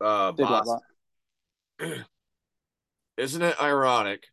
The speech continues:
Speaker 1: I know I'm gonna swing back a little bit, but isn't
Speaker 2: Yeah,
Speaker 1: it
Speaker 2: yeah.
Speaker 1: ironic, uh,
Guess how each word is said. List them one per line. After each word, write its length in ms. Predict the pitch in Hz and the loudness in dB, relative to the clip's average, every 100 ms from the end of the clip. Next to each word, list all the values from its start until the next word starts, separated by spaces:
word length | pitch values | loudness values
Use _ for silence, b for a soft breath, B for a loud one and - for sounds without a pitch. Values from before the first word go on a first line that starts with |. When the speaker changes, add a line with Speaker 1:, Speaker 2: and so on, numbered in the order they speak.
| _ - | _ -8
Speaker 1:
I 80 | |
know 180 | 110 110 | -4 -2
I'm 120 | 110 110 | -2 -2
gonna 180 | 104 98 | -4 -4
swing 380 | - 107 104 98 | -6 -8 -8 -4
back 280 | 95 90 | -4 -4
a 40 | 90 | -8
little 300 | 85 87 85 | -6 -6 -6
bit, 200 | 85 82 _ _ _ _ | -8 -8 _ _ _ _
but 120 | 90 120 | -8 0
isn't 180 | 131 123 | 2 2
Speaker 2:
Yeah, 80 | |
Speaker 1:
it 40 | - | 0
Speaker 2:
yeah. 220 | - 143 | -8 -6
Speaker 1:
ironic, 280 | 139 131 123 | -4 -4 -4
uh, 200 | 107 | -4